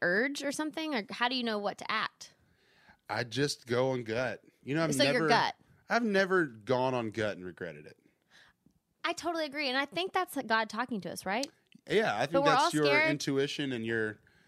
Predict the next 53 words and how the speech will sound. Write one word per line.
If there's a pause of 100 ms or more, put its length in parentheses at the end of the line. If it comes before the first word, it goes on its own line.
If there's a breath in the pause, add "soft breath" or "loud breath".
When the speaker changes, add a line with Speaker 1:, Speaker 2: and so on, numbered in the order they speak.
(200 soft breath)
Speaker 2:
you
know,
uh,
discernment, (320)
you
know,
in
life
is
Speaker 1:
Mm-hmm.
Speaker 2:
just, (580)
I
think
we're
all
probably
given
that (300)
to
a
degree,
and (460)
we
just
have
to
learn
to
trust
it. (140)
Speaker 1:
Don't
you
think
people
are
scared
to
trust
it? (380)
Speaker 2:
Yes. (300)
Speaker 1:
Like,
you
have
to (420)
choose
to
trust
your
gut (240)
and
your
Speaker 2:
Yeah.
Speaker 1:
intuition.